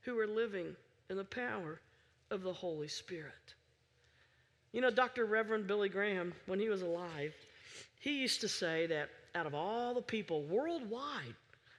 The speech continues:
who call themselves Christians and attend church regularly, out of all the people, Christians around the world,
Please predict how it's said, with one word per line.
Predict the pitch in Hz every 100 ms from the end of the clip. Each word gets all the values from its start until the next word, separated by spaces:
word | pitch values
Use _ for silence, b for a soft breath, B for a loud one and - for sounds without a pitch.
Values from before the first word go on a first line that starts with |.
| b
who | 220
call | - 233 269
themselves | 254 240 240 247 -
Christians | - 240 - 170 - B B
and | 180
attend | 170 - 277 277 254
church | - 320 - -
regularly, | 220 277 262 202 156 147 160 208 - - _ _ _ - - _ _ _ - - _ _
out | 170
of | 165
all | 190 262
the | 269
people, | 277 214 143 131 - _ _ _ _
Christians | - 254 - 98 123 - -
around | 147 220
the | 269
world, | 226 147